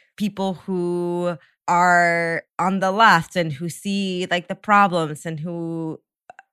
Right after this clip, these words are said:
you know, think that it's cringe, then, like, maybe we should kinda look at it. But, but if we're being called cringe because we're not cool, then, like, yeah, who cares? Like, that doesn't,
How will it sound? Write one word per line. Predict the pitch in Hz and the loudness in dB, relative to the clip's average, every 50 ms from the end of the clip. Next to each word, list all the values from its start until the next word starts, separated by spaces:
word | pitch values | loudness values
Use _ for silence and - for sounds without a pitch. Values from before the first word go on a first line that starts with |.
| _ | _
you | - 170 175 | -10 -8 -6
know, | 160 156 165 170 | -4 -4 -4 -6
think | 165 _ 190 185 196 196 - - | -4 _ -4 -4 -4 -6 -4 0
that | 202 185 - - | 0 0 0 0
it's | - 185 180 - - - | -4 -6 -6 -6 -8 -14
cringe, | - - 254 262 240 208 202 - - | -6 0 2 2 2 2 -2 -4 -4
then, | 190 190 185 | -4 -2 0
like, | 185 185 175 | 0 0 0
maybe | 185 190 180 208 214 | -4 -6 -6 -6 -6
we | 220 220 | -6 -6
should | - - 254 254 | -4 -6 -6 -6
kinda | - 202 165 147 147 139 | -2 -2 -2 -2 -2 -6
look | 139 139 131 - | -8 -12 -10 -8
at | - 135 127 | -8 -6 -6
it. | 113 85 120 151 | -6 -8 -8 -4
But, | - - - - - - - _ _ | -4 -4 -4 -4 -12 -20 -20 _ _
but | - 226 | 0 2
if | 226 226 196 | 2 2 2
we're | 196 240 247 262 | 0 0 0 0
being | 240 285 277 269 247 | 0 -2 -4 -4 -4
called | - 226 226 214 - - | -2 -2 -2 -2 -4 -6
cringe | - - 208 202 208 196 - | -6 -4 -2 -2 -2 -4 -8
because | - 180 - 180 151 156 | -12 -8 -8 -8 -6 -4
we're | 175 175 | -6 -4
not | 170 170 165 - - - | -2 0 -2 -2 -4 -10
cool, | - - 202 208 175 151 139 139 131 143 156 - _ _ _ _ _ _ _ _ | -12 -8 -6 -4 -4 -4 -4 -6 -6 -8 -10 -12 _ _ _ _ _ _ _ _
then, | 185 196 185 196 | -6 -4 -4 -2
like, | 190 175 185 180 - _ _ | -2 -2 -4 -4 -8 _ _
yeah, | - 208 220 151 156 | -6 -2 0 0 0
who | 151 170 160 | -2 -4 -8
cares? | - - 185 135 - - 156 - - | -6 -4 -4 -4 -4 -6 -10 -8 -8
Like, | 170 165 - | -8 -4 -2
that | 185 175 156 | -2 -2 -2
doesn't, | 185 180 156 175 160 170 160 - - | -2 -6 -6 -6 -6 -8 -8 -12 -16